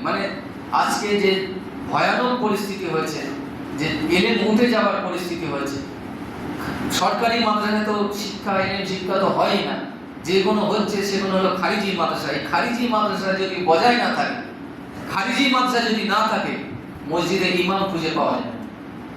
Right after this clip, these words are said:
বক্তা খুঁজে পাওয়া যাবে না, জানাজা পড়ানোর লোক খুঁজে পাওয়া যাবে না।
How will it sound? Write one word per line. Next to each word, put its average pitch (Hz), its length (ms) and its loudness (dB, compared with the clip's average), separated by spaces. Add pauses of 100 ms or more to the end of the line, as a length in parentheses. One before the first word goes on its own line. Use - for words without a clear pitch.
(1160)
বক্তা 196 340 4
খুঁজে 202 320 4
পাওয়া 170 180 4
যাবে - 140 0
না, - 120 -6 (520)
জানাজা 220 400 2
পড়ানোর 226 420 2
লোক 208 200 0
খুঁজে 202 260 2
পাওয়া 160 160 4
যাবে 127 200 -2
না। - 100 -4